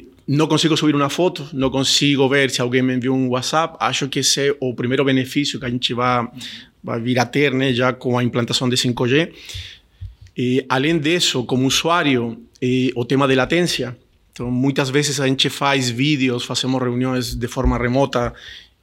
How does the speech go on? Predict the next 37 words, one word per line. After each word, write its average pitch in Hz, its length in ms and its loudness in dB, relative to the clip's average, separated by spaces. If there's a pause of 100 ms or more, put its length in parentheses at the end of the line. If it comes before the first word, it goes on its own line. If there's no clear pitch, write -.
(180)
e 127 100 -4
tem 135 720 2
cortes, 147 340 0
né? 131 140 -2
Tem 131 160 0
paradas 127 480 0
no 123 260 -2
processo. 156 640 0 (1000)
Certamente, 156 1000 0
com 123 340 0
cinco 123 320 2
G 135 200 2
e - 40 -2
com 120 120 -2
a 117 60 -2
capacidade 127 600 -2
que 127 80 -4
a 123 60 0
nova 127 180 0
banda 123 320 0
vai 123 100 -2
entregar 123 300 -4
pra 123 160 -6
todo 123 240 -4
mundo, 123 600 -2
a 123 100 -4
gente 123 300 -2
vai 120 120 -2
ter 127 140 -2
a 123 60 2
possibilidade 127 800 0
de 127 100 0
conhecer 131 580 0
novas 127 300 -2
tecnologias, 127 560 -2
novas 123 240 -4
soluções. 151 580 -2